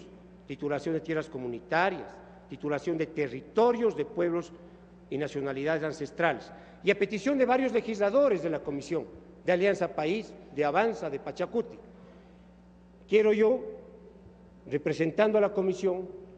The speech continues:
mocionar que este pleno apruebe también nuestra propuesta de que se realice consulta prelegislativa en el caso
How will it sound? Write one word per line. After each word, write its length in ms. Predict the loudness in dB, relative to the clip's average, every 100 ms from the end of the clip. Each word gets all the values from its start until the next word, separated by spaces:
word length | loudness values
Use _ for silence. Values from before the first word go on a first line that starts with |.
| -20 -10
mocionar 720 | 0 2 4 4 6 4 2 -4 -16 -20 -20 -20 -20 -20 -6
que 220 | -4 -2
este 420 | 4 4 4 2 2
pleno 680 | 4 4 4 2 -2 -10 -16 -18 -10 -2
apruebe 600 | -2 2 4 6 6 2
también 680 | 0 -2 4 4 4 0 -2
nuestra 300 | -2 0 2
propuesta 920 | 2 4 2 2 -2 -2 -6 -18 -14 -4
de 140 | -2
que 140 | 0
se 140 | 0 0
realice 600 | 0 0 0 0 0 0
consulta 760 | -2 -2 0 0 2 0 0 2
prelegislativa 1300 | 4 4 2 0 -4 -4 -2 -2 0 0 0 -6 -16 -18 -20 -20 -4
en 160 | 0 0
el 160 | -2
caso 480 | 2 2 2 -2 -2